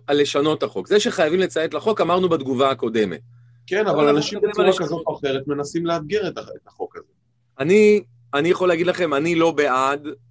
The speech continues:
Speaker 1: אני לא בעד לירות בגנבים, עוד לפני שבכלל עסקתי בשאלה אם
Speaker 2: גם
Speaker 1: צריך
Speaker 2: אני לא,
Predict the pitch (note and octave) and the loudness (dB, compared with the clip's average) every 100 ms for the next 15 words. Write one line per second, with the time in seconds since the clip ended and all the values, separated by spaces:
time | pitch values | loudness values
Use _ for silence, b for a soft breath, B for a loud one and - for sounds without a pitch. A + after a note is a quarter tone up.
0 | _ B2+ C#3 D#3+ D#3 C#3 C#3+ C#3+ C3+ B2+ | _ -8 -4 0 0 2 0 0 -2 -4
1 | C3 C#3 C3+ B2+ B2 A#2 E3+ D#3+ C#3 B2 | -2 0 0 0 -2 -4 -4 -2 -2 -4
2 | E3 F#3 F3 D3+ C#3 D#3 C#3 D3+ D#3 - | -4 -4 -2 -4 -4 -4 -4 -4 -6 -8
3 | C#3 B2+ - B2 D3+ D#3+ D#3+ b b b | -6 -4 -2 -2 0 0 -2 b b b
4 | D3 D3 E3+ E3+ D#3+ C3 | -2 -2 0 -2 -2 -4